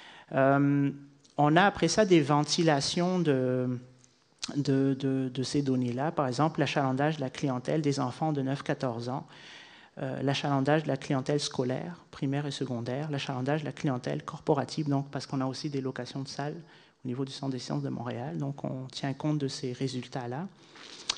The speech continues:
On a les normes d'entrée au niveau des expositions uniquement. Donc ça, c'est les expositions temporaires et les expositions permanentes.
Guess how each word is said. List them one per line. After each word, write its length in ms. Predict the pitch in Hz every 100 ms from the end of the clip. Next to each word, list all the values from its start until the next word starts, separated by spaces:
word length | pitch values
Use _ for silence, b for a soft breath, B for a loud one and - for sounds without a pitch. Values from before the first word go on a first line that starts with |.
| B B B B
On 200 | - 139
a 120 | 156
les 360 | 175 170 151 151
normes 260 | 151 170 170
d'entrée 420 | 143 139 - 180
au 80 | 170
niveau 280 | 143 156
des 280 | 165 135 127
expositions 720 | 156 - - 160 135 - 165
uniquement. 500 | 156 143 - 135 160 - - -
Donc 160 | 139 -
ça, 120 | 147
c'est 200 | - 139
les 200 | 131 127
expositions 480 | 123 - 127 - 135
temporaires 800 | 135 147 147 131 131 147 151 -
et 80 | 147
les 180 | 131 131
expositions 460 | - - 123 131
permanentes. 720 | - 143 135 127 123 185 -